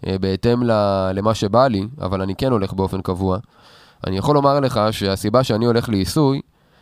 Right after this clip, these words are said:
זה לאו דווקא בשביל הפאן. מבחינתי, כשזה יישמע לך קצת אולי, אה, מוזר, אבל אני דווקא הולך ל-, לעיסוי כדי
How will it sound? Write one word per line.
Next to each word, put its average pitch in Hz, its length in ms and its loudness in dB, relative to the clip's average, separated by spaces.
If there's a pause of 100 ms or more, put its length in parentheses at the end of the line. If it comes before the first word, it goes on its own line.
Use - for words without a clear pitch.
(160)
זה 98 180 -2
לאו 120 160 4
דווקא 123 360 2
בשביל 101 300 0
הפאן. 85 200 -2 (1000)
מבחינתי, 156 600 0 (840)
כשזה - 220 -4 (440)
יישמע 107 280 2
לך 127 100 -2
קצת 117 380 0
אולי, 110 380 2
אה, 101 120 0
מוזר, 123 640 2 (520)
אבל 95 440 2
אני 131 140 2
דווקא 151 260 2
הולך 120 520 2
ל-, 117 100 0 (320)
לעיסוי 120 480 0
כדי 98 220 0